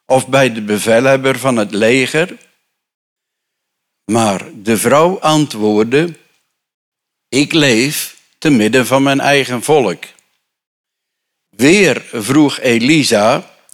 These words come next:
"Kan ik echt niets voor haar doen?" En Gehazi antwoordde: "Jawel,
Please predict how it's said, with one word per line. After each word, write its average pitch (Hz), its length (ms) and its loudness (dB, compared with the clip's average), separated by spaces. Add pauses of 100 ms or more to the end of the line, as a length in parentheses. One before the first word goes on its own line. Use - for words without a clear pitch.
(120)
"Kan 156 240 2
ik 143 120 -2
echt - 460 -4 (160)
niets 135 640 0
voor 156 320 0
haar 139 220 -2
doen?" 123 420 -2 (840)
En 104 220 -2
Gehazi 120 680 0
antwoordde: 123 800 0 (400)
"Jawel, 107 640 -4